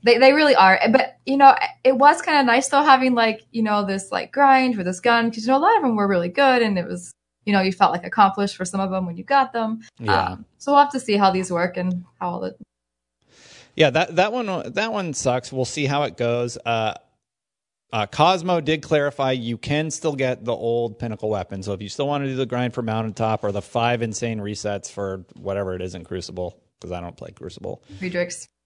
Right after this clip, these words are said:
Speaker 2: Redrix,
Speaker 1: <laughs>
Speaker 2: yeah, yeah. Do you have that
Speaker 1: Redrix.
Speaker 2: one? Yeah.
Speaker 1: Yeah, I have
Speaker 2: Oof.
Speaker 1: all of 'em.
Speaker 2: Oof. I, you know, I actually started the grind for Mountaintop and it broke me and I had to stop. I'm on, like, I'm
Speaker 1: Yeah.
Speaker 2: on the last step. It's the double kill,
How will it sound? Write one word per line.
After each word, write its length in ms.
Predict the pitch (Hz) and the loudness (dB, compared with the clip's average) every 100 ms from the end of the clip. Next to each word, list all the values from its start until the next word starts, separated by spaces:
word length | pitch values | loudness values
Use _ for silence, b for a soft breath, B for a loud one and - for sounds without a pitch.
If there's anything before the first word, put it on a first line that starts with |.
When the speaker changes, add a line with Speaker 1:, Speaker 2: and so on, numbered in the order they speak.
| - | -6
Speaker 2:
Redrix, 520 | 107 - 117 - - | -2 0 0 -2 -2
Speaker 1:
<laughs> 160 | 233 120 | 0 4
Speaker 2:
yeah, 320 | 117 104 92 - | 2 2 -4 -4
yeah. 160 | 104 | -2
Do 100 | 104 | 2
you 60 | 120 | 2
have 80 | 139 | 4
that 140 | 151 | 2
Speaker 1:
Redrix. 300 | - 170 170 | 2 -2 -6
Speaker 2:
one? 80 | 196 - - _ _ _ _ _ | -14 -18 -20 _ _ _ _ _
Yeah. 260 | - 92 - - | -8 -8 -8 -2
Speaker 1:
Yeah, 160 | 196 175 | 4 6
I 40 | |
have 100 | 220 | 6
Speaker 2:
Oof. 20 | 170 | 4
Speaker 1:
all 80 | |
of 60 | 170 175 | 2 -4
'em. 100 | 196 - | -8 -10
Speaker 2:
Oof. 420 | 101 82 - - _ _ _ _ _ - | -12 -10 -14 -20 _ _ _ _ _ 4
I, 140 | 147 - - _ _ _ _ _ _ _ | 4 4 -6 _ _ _ _ _ _ _
you 100 | 135 | 0
know, 80 | 151 | 2
I 140 | 143 151 | 2 2
actually 320 | 170 170 196 | 2 0 -2
started 300 | - 147 143 | 0 -2 -2
the 80 | 135 | -4
grind 200 | 123 120 | -2 -4
for 60 | 123 | -4
Mountaintop 520 | 110 110 127 127 - | -4 -4 -2 -2 -2
and 120 | 120 | -6
it 40 | 95 | -4
broke 260 | 104 98 98 | -4 -4 -6
me 80 | |
and 100 | 90 | -8
I 40 | 87 | -8
had 120 | 87 | -8
to 60 | 90 | -10
stop. 320 | - - - _ _ _ _ _ _ _ _ _ _ - | -10 -12 -12 _ _ _ _ _ _ _ _ _ _ 0
I'm 140 | 135 | 2
on, 180 | 139 151 | 2 2
like, 200 | 151 139 _ | 0 -2 _
I'm 100 | - | 0
Speaker 1:
Yeah. 80 | 135 | 4
Speaker 2:
on 80 | 160 | 4
the 80 | 156 | 2
last 280 | 139 131 - | 0 -2 -2
step. 280 | 160 139 117 | -2 0 -2
It's 140 | - | -6
the 300 | 131 113 110 | -4 -2 -2
double 260 | 104 139 123 | -2 -4 -4
kill, 300 | 98 90 | -6 -6